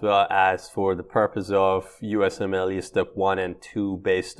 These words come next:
on U S M L E content outline. I want you to have four categories in mind when studying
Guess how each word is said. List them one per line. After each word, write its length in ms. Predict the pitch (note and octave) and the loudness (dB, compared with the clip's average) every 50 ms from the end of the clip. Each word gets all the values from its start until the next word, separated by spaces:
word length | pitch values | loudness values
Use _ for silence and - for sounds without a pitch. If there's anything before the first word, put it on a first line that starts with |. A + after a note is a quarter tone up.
| - - | -10 -8
on 280 | G2+ F#2+ F#2 F2+ F2+ | -4 -4 -4 -4 -4
U 100 | F#2 F#2 | -4 -4
S 160 | F2+ E2+ - | -4 -4 -6
M 140 | - F2+ F2 | -6 -6 -6
L 160 | E2+ E2+ E2+ | -6 -6 -6
E 80 | F2 F2+ | -6 -8
content 560 | - - G#2 G2 F#2+ F#2 - F#2 F2 E2 - | -6 -2 -2 -2 -2 -2 -4 -6 -8 -6 -4
outline. 500 | - E2 D#2+ - - - E2+ D#2 D2+ - _ _ _ _ - | -2 -2 -2 -4 -6 -8 -10 -8 -10 -16 _ _ _ _ 2
I 80 | G#2+ G#2+ | 2 2
want 480 | A2 A2 A2+ B2+ C#3 C3+ B2 - - | 4 4 4 4 4 2 -2 -6 -6
you 240 | A#2 A#2+ B2 B2 B2+ | -4 -2 0 0 -2
to 460 | B2+ - - - - B2 A2+ A2 G#2+ - - - - - - - | -2 -6 -14 -10 -4 -2 -2 -2 -2 -6 -10 -14 -12 -10 -2 2
have 420 | C3+ B2+ C3 C3+ C3+ B2+ - - - | 4 4 6 4 4 2 -2 -14 -20
four 560 | - - - - - - E3+ D#3+ D#3 D#3 D#3+ | -20 -20 -20 -14 0 6 8 8 10 10 8
categories 1000 | D#3 - - - - D3 C#3 - C3 G#2 G#2 G2+ F#2 F#2 F2+ F2 F2 - - - _ _ - | 6 4 -4 -2 0 0 2 2 0 2 2 2 2 2 0 -2 -6 -8 -14 -20 _ _ 2
in 120 | A#2 A2+ | 2 4
mind 420 | A2 A2 A2 G#2 G2+ G2 G2 G2+ - | 6 8 8 8 8 6 2 -2 -2
when 420 | A#2 G#2 G#2+ A2 A2 G#2+ A2 - | 0 4 4 6 4 4 0 -2
studying 720 | - - - - - C#3 C#3 B2+ B2 A2+ A2 A2 A2 - | -6 -10 -10 -2 2 4 4 6 6 4 2 2 0 -2